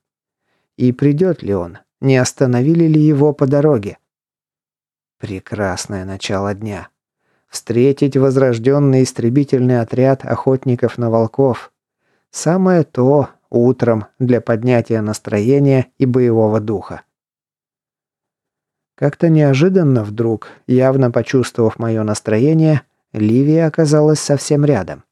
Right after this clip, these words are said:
Я ощутил, что она взяла меня за руку, крепко сжимая и словно предостерегая от опрометчивых действий, слов и эмоций. "Я спокоен",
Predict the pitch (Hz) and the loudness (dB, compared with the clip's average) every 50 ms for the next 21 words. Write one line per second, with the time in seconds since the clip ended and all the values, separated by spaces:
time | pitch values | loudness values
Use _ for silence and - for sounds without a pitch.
0 | _ _ _ _ _ _ _ _ _ _ _ _ _ _ _ _ _ _ _ _ | _ _ _ _ _ _ _ _ _ _ _ _ _ _ _ _ _ _ _ _
1 | _ _ _ - 127 151 190 202 185 - - - 175 160 - 208 202 185 - - | _ _ _ -2 0 2 2 2 0 0 0 -2 -2 0 2 0 0 0 -2 -6
2 | - - 160 151 - 139 143 143 143 151 156 151 143 151 156 151 151 151 147 143 | -4 -4 -4 -2 0 0 0 2 2 2 2 2 2 2 2 2 2 2 2 2
3 | 139 139 139 135 131 131 151 156 151 131 104 - - - 98 - _ _ _ _ | 2 2 2 0 0 0 0 2 2 0 -2 -4 -6 -8 -10 -10 _ _ _ _
4 | - 127 127 117 - - - 117 113 107 104 110 117 120 135 139 143 143 143 139 | -2 -2 -2 -2 -2 -4 -4 -4 -4 -4 -4 -4 -4 -2 0 2 2 2 0 0
5 | - _ _ _ _ _ _ _ _ - 127 123 120 - - 143 160 180 170 175 | -2 _ _ _ _ _ _ _ _ -2 -2 -2 -2 -2 0 0 2 2 2 2
6 | 175 170 147 - 170 170 160 160 143 - - 151 135 143 139 135 160 160 165 165 | 2 2 0 0 0 2 2 0 0 -2 -2 -2 0 0 0 2 2 2 2 2
7 | 160 151 - 147 - 147 147 143 147 151 147 - - - 147 135 139 127 117 113 | 0 0 -2 -4 -2 0 0 2 2 2 0 -2 -2 -2 0 0 0 0 -2 -2
8 | 117 127 135 143 139 - - - 139 143 139 135 - _ _ _ - - - - | 0 0 2 2 0 -2 -4 -4 -2 0 0 -2 -4 _ _ _ -18 -12 -4 0
9 | 117 113 107 104 104 - - _ _ - 110 107 107 101 104 98 82 - - - | 0 2 2 2 0 -2 -8 _ _ -6 -4 -2 -2 -2 -4 -6 -8 -10 -12 -12
10 | - - _ _ _ _ _ _ _ _ _ _ _ _ _ _ _ _ _ _ | -12 -14 _ _ _ _ _ _ _ _ _ _ _ _ _ _ _ _ _ _
11 | _ _ _ _ _ _ _ _ _ _ _ _ _ _ _ _ _ _ _ _ | _ _ _ _ _ _ _ _ _ _ _ _ _ _ _ _ _ _ _ _
12 | _ _ _ _ _ - - - 104 110 107 110 110 107 98 - - - - 123 | _ _ _ _ _ -20 -16 -10 -6 -4 -2 -2 -2 -4 -4 -6 -8 -4 -4 -4
13 | 123 - - 143 110 92 78 71 73 | -4 0 0 0 0 -2 -4 -8 -16